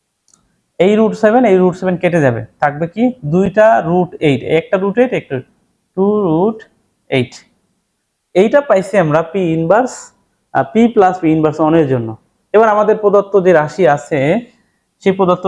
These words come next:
রাশি নিয়ে আমরা কাজ করব। কি দেয়া আছে? পি কিউ প্লাস পি ইনভার্স থ্রি, এটা আছে। তো এটাকে চাইলে আমরা এভাবে লিখতে পারি, পি কিউ প্লাস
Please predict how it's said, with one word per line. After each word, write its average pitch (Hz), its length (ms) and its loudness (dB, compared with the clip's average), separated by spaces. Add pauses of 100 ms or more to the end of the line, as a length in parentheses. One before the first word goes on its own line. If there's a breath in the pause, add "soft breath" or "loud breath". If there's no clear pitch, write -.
রাশি 151 240 -2
নিয়ে 143 140 0
আমরা 131 200 0
কাজ 127 100 -2 (100)
করব। 123 140 -10 (320)
কি 196 100 -8
দেয়া 190 180 2
আছে? 202 100 -6 (260)
পি 214 100 -6 (120)
কিউ 240 140 2 (100)
প্লাস 180 280 2 (840)
পি 196 120 0 (920)
ইনভার্স 170 440 0 (340)
থ্রি, 196 160 -2 (640)
এটা 220 220 2
আছে। 120 180 -12 (600)
তো - 40 -4 (220)
এটাকে 220 280 0
চাইলে 220 280 2
আমরা 214 120 0
এভাবে 220 220 2
লিখতে 214 220 -2
পারি, 220 120 -2 (920)
পি 196 120 0 (760)
কিউ 165 180 2 (1040)
প্লাস 175 300 2